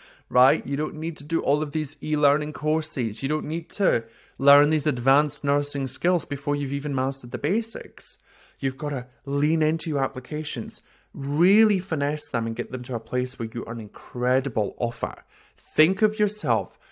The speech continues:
like your most favorite restaurant. And think of how when you go into that restaurant, you're, like, so excited to buy something 'cause you know they're gonna deliver. You know it's gonna be good and yummy and tasty. You know that you're gonna get the best service.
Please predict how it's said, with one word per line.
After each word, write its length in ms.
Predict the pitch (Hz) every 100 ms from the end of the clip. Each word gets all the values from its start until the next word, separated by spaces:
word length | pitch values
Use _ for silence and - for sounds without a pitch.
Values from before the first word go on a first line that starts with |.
| _ 131
like 260 | 123 117
your 140 | 135 120
most 280 | 117 117
favorite 360 | - 156 151 147
restaurant. 520 | 120 120 - 117 - _ _ _ _ -
And 140 | 127 123
think 300 | 165 180 180
of 100 | -
how 380 | - 151 151 143 _ -
when 200 | 135 156
you 120 | 180
go 100 | 175
into 160 | 175 156
that 180 | 139 -
restaurant, 400 | 135 - 110 113
you're, 120 | 117
like, 200 | 117 -
so 360 | - - 151
excited 640 | 165 - - - 143 135 113
to 80 | 113
buy 260 | 117 135
something 320 | 139 113 -
'cause 180 | 113 123
you 80 | 120
know 240 | 131 147
they're 120 | 175 165
gonna 220 | 131 117
deliver. 500 | 117 117 135 113 - _ - -
You 100 | 127
know 160 | 139 170
it's 160 | -
gonna 160 | 143 117
be 100 | 113
good 300 | - 156 120
and 160 | 107
yummy 240 | 117 131 113
and 140 | 101
tasty. 560 | - 147 - - - _ - - -
You 160 | 139 139
know 540 | 139 170 196 123 - -
that 80 | 131
you're 100 | 156
gonna 100 | 143
get 140 | 135
the 80 | 127
best 300 | 123 143 -
service. 640 | 135 131 123 - - -